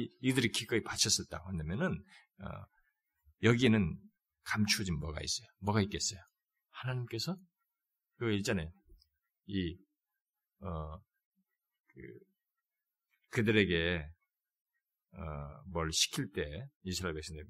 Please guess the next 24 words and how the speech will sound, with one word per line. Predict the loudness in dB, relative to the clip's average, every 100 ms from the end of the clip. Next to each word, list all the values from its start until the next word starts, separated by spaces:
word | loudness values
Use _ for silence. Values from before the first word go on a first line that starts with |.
| -6
만나를 | 0 2 2 0 -4
주울 | -4 -4 -6
때도, | -12 -14 -18 _ _ _
어? | -12
어, | -12 _ -4 -4 -4 -14 _ _ -20 -20 -14 -12 -12 -10 0
하나님께서 | 4 4 2 -6
다 | -6 0
뭘 | 2 4
시켰을 | 2 -2 -2 -4 -6
때, | -4 -4 -6 _ -20 -20 _ _ _ _ _
어, | -12 -10 -10 -2
또 | -2 -2 -6 _ _ _ _ 0
너희들 | 0 0 0
남자들을 | 4 6 6 4 0
다 | -2 -2 0
와서, | 0 0 0 -4 -6 -14 _ _ _ _ -10
응? | -10 -10 -18 -20 -12
여기 | -6 -4 -6 -2
절기를 | 2 4 4 2
다 | 0
지켜라. | 0 2 0 -2 -8 -16 -16 -16 _ _
그러면 | 2 2 2 -2 -18 _ _ _ _ _ _ 0
남자들이 | 4 6 6 4
다 | -2